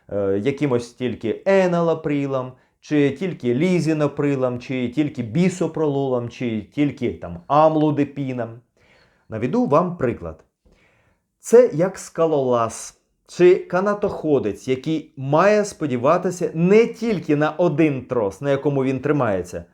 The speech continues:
Ну, у нього має бути ще принаймні одна, а краще дві додаткові страховочки. Ось тоді буде подвійна, то й потрійна безпека.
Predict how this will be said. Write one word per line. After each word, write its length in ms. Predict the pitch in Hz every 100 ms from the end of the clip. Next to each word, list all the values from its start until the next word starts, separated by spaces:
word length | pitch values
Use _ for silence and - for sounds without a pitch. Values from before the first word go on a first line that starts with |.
| _ _ _ _ -
Ну, 140 | 135
у 180 | 156 156
нього 300 | 143 139 135
має 300 | 120 123 120
бути 400 | 117 127 139 -
ще 380 | - - 180 208
принаймні 680 | 208 156 139 131 123 123 -
одна, 520 | 170 123 139 151 208
а 80 | 160
краще 580 | - 143 165 170 190 190 -
дві 640 | 107 95 123 160 220 226 - _
додаткові 800 | 98 123 113 107 - 135 156 165 _ _
страховочки. 880 | _ 165 180 127 104 90 - - 80 _ _ _ _ _ -
Ось 280 | 202 208 214
тоді 460 | - 170 147 214
буде 280 | 208 175 165
подвійна, 640 | 165 175 151 170 220 233
то 140 | 214 180
й 40 |
потрійна 540 | 180 214 175 135 120 113
безпека. 600 | 117 - 110 92 82